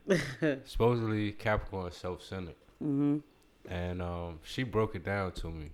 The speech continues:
Speaker 2: Rode, we was riding bikes and everything. She was like,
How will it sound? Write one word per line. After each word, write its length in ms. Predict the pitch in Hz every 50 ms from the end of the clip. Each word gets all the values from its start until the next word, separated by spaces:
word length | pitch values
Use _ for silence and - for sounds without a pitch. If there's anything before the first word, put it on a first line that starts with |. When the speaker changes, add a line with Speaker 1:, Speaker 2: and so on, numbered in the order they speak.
| - 73
Speaker 2:
Rode, 300 | 80 87 92 95 92 - - - -
we 120 | 87 107
was 120 | 113 110 90
riding 320 | 90 95 98 95 90 80
bikes 280 | 85 87 82 82 - -
and 100 | 82 85
everything. 460 | 85 82 80 78 - - 82 87 - - _ _ _ _ - -
She 160 | - - 117 110
was 160 | 104 101 98
like, 280 | 101 98 95 90 -